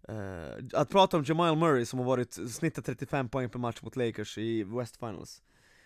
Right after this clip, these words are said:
Och han sa att dagen efter Jamal Murray skadade knät för två år sedan, om ni minns, så tittade, han sa bokstavligt talat där,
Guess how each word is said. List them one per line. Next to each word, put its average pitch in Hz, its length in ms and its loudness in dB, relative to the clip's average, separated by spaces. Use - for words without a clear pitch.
Och - 140 -4
han 196 180 2
sa 202 340 0
att - 400 -6
dagen 240 460 4
efter 208 280 -2
Jamal 175 260 2
Murray 170 240 4
skadade 131 400 0
knät 127 340 -2
för 127 100 -8
två 127 240 -2
år 117 60 -2
sedan, 113 180 -8
om 104 100 -8
ni 104 60 -10
minns, 190 420 -12
så - 160 -6
tittade, 240 600 -2
han 214 200 4
sa 240 200 10
bokstavligt 175 480 0
talat 143 180 -2
där, 120 180 0